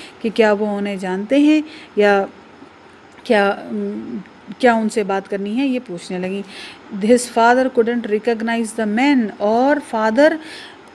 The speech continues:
पहचान ही नहीं पाए कि किसके बारे में बात हो रही है। And asked him to come later, और कहा कि जो stranger आए हैं, जो visitor आए हैं, उनसे कह दो कि बाद में आना, ठीक है, जब वो घर पे मौजूद हों तब आना। देखिए,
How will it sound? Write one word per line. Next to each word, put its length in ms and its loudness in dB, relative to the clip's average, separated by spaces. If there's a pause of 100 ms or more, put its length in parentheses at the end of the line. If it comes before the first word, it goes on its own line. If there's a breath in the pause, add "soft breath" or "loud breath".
(200)
पहचान 460 2
ही 120 8
नहीं 180 4
पाए 340 4
कि 220 -4
किसके 360 2
बारे 220 2
में 200 0
बात 240 -2
हो 80 0
रही 200 -2
है। 340 -6
And 140 -12
asked 400 0
him 200 -2 (440 loud breath)
to 160 4 (140)
come 200 0
later, 600 2
और 260 0
कहा 480 -2 (380 loud breath)
कि 380 2 (200)
जो 120 0
stranger 540 2
आए 300 -4
हैं, 200 -6
जो 100 0
visitor 460 0
आए 180 -2
हैं, 160 -4
उनसे 320 -4
कह 180 -2
दो 140 2
कि 120 -2
बाद 280 4
में 140 -2
आना, 320 -6 (340 loud breath)
ठीक 180 -4
है, 120 0 (300 loud breath)
जब 180 4
वो 120 4
घर 180 0
पे 120 0
मौजूद 460 -2
हों 140 2
तब 240 -2
आना। 300 -6 (380 loud breath)
देखिए, 300 0